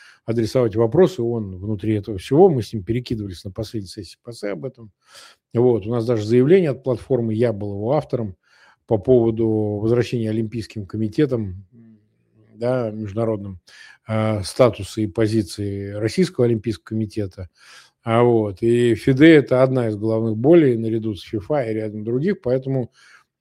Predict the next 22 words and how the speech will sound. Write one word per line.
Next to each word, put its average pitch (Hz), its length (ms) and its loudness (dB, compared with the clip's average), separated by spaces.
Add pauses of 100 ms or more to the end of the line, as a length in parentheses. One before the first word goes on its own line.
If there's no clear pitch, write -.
спортивную 170 580 2
часть 131 200 0
вопроса 139 380 2
я 135 100 4
оставляю. 123 480 2
А 131 80 2
вот 156 180 2
насчёт 170 280 -2
системных 180 480 -2
либералов — 185 500 2 (340)
нет, 208 220 4
нет, 170 300 2
э, 131 480 0 (340)
я 196 180 8
вообще 196 440 2
в - 60 -18
целом 131 600 2
хочу 139 260 0
констатировать, 156 580 0
что 143 100 -4
системные 160 580 2
либералы 147 640 4